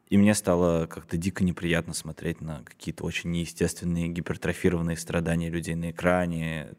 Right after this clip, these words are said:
там, на страницах книг. И я просто ч-, ну, то есть какие-то вещи, которые я раньше воспринимал как какую-то крутую драму, как что-то такое: «А, она его любит, а он не обращает на неё внимания. Посмотри, обрати своё внимание на неё», там, вот какие-то такие вещи.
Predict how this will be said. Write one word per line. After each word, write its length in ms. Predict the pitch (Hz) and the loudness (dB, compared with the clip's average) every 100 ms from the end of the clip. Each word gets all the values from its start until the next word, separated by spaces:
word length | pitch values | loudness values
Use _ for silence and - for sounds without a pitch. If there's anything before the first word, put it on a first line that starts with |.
| - | -20
там, 120 | - | -20
на 60 | - | -20
страницах 540 | - 85 85 85 - - | -10 -4 -2 -2 -6 -6
книг. 200 | 87 80 - - - - - | -6 -6 -12 -20 -20 -10 2
И 60 | |
я 80 | 92 | 2
просто 300 | - 90 - | 4 -2 -2
ч-, 140 | - - | -10 0
ну, 200 | 101 90 | 2 4
то 120 | 85 | 0
есть 100 | - | -2
какие-то 380 | - - 90 87 | -6 -2 2 4
вещи, 180 | 87 - | 2 0
которые 280 | - 87 85 | -2 2 2
я 40 | |
раньше 200 | 85 80 | 2 0
воспринимал 440 | 87 - 85 85 85 | -6 -2 0 0 -2
как 160 | - | -8
какую-то 340 | - 92 87 85 | -4 0 0 -2
крутую 360 | 87 82 90 | -4 0 2
драму, 440 | 87 90 113 113 - - - - - _ | 4 4 4 2 -2 -20 -20 -20 -20 _
как 180 | - 90 | -8 -6
что-то 260 | - - 87 | -8 -10 -8
такое: 240 | 92 104 - | -2 -2 2
«А, 240 | 123 139 | 2 4
она 180 | 131 143 | 2 0
его 160 | 123 131 | 0 2
любит, 460 | 143 147 120 139 | 4 4 4 0
а 60 | 160 | 2
он 220 | 147 143 | 4 4
не 60 | 143 | 4
обращает 460 | - 156 - 131 | 2 0 0 0
на 60 | 160 | 0
неё 60 | 156 | 2
внимания. 400 | 160 165 156 - | 2 4 2 0
Посмотри, 760 | - 185 - 185 170 185 170 | 2 2 4 4 4 4 6
обрати 380 | 160 135 120 - | 4 4 2 2
своё 220 | - 113 | 2 2
внимание 520 | 101 98 95 98 98 | 4 2 2 2 4
на 80 | 98 | 4
неё», 500 | 101 101 101 104 98 | 2 2 4 4 4
там, 240 | 95 - - | 0 -8 -10
вот 80 | - | -18
какие-то 260 | - - - | -20 -16 -10
такие 300 | 98 - 95 | -6 2 6
вещи. 240 | 110 107 | 6 4